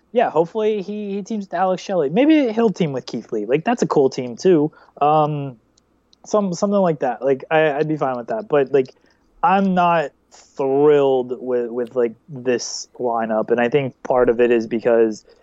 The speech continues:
half of the field is N X T U K, and I don't really care about any of those guys.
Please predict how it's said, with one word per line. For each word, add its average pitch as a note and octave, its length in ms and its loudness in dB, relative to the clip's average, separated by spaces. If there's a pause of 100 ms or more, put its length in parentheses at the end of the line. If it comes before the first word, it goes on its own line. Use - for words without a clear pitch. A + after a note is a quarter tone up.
(160)
half C3 240 -2
of C3 80 -4
the A#2+ 60 -6
field A#2 320 -2
is A2 120 -6
N A#2 120 -6
X G#2+ 180 -10
T A#2+ 120 -12
U A2 120 -6
K, A2 500 -2
and A2+ 120 -6
I G#2+ 240 -2 (240)
don't A2+ 240 0
really G#2 180 0
care G#2+ 240 -6
about G2+ 240 -8
any G2+ 160 -8
of G2+ 80 -10
those G2+ 180 -4
guys. - 400 -10